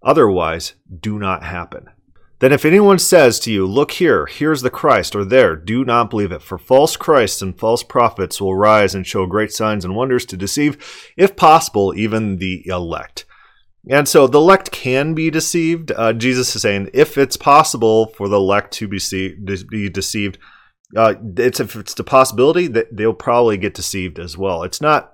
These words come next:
this Calvinist notion of, uh, once you're enlightened, there's no falling away. And if anyone does fall away, they were never enlightened in the first place. Th-, it's a possibility in Jesus' mind that the elect become deceived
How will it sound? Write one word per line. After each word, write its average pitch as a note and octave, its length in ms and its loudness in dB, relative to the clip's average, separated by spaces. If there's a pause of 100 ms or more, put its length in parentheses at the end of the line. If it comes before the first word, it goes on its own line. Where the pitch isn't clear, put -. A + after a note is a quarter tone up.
this A#2 180 -6
Calvinist A2 480 -2
notion G2 480 -6
of, E2+ 180 -12 (480)
uh, G2 60 -4
once B2 300 0
you're A#2+ 100 0
enlightened, G#2 640 -2
there's F#2 180 -6
no G#2 160 -6
falling G#2 400 0
away. F2+ 640 -4
And F#2+ 120 -8
if G2+ 160 -10
anyone G#2+ 300 -6
does G2+ 220 -2
fall A2 220 0
away, G#2 220 2
they F#2+ 120 0
were F#2 80 -2
never F#2+ 280 -4
enlightened F2+ 460 -6
in E2+ 80 -12
the E2+ 80 -14
first - 320 -8
place. G2+ 320 -4 (480)
Th-, D#3+ 160 2
it's F#3+ 160 0
a F#3 40 -4
possibility C#3 760 4
in F#2+ 140 -4
Jesus' G#2+ 500 -8
mind F#2+ 320 -4
that G2 280 -2
the G#2 120 -8
elect F#2 500 -8
become - 320 -8
deceived F2 520 -8